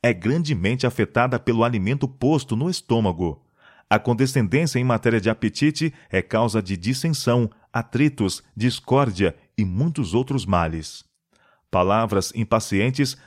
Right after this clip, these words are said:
são proferidas e atitudes inamistosas adotadas, práticas desonestas seguidas e paixões manifestadas, tudo por causa dos nervos do cérebro, que são afetados pelos abusos acumulados sobre o estômago.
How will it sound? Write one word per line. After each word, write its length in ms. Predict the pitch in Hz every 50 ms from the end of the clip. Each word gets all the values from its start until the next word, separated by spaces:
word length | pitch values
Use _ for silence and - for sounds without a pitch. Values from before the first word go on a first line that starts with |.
| _
são 200 | - - 127 117
proferidas 800 | 110 - 151 139 - 147 117 123 160 147 98 95 87 85 - - _ _ -
e 120 | - 98 95
atitudes 720 | 95 - - 101 - - 120 120 104 95 98 92 - - -
inamistosas 920 | - 110 110 110 113 110 101 - - - 120 127 139 123 143 151 135 - -
adotadas, 840 | 127 147 143 175 165 - - 107 101 98 87 92 85 82 - - _ _ _ _ - _ -
práticas 480 | 147 165 175 - - 147 - 160 123
desonestas 680 | - 135 147 127 131 107 92 101 127 147 143 - 170 -
seguidas 640 | - 208 190 131 110 139 151 120 98 90 - - _ _ _ _ -
e 80 | 104
paixões 560 | 101 - 101 95 - - - 120 123 113 87
manifestadas, 1040 | 98 95 107 139 165 170 151 - 175 160 - - 104 90 90 87 87 85 85 - - _ _ _ _ _ _ _
tudo 240 | - 135 156 151 147
por 160 | 127 139 123 -
causa 320 | - 117 120 120 107 107
dos 240 | 95 92 120 101 -
nervos 480 | 98 104 117 131 135 120 92 107 110 -
do 140 | - 165
cérebro, 560 | - - - 123 127 120 104 85 92 92 85 - - _ _
que 100 | - 117
são 160 | 107 - 113
afetados 720 | 113 110 - - 104 - - 113 113 127 131 139 143 131 - _ _ _ -
pelos 260 | 117 110 110 95 101
abusos 500 | 113 98 78 85 123 139 131 117 107 92
acumulados 680 | 117 - - 123 107 95 87 92 104 123 135 135 127 -
sobre 320 | - - 123 131 139 143
o 80 | 147 160
estômago. 720 | 147 - - - 110 98 92 92 87 80 85 80 71 -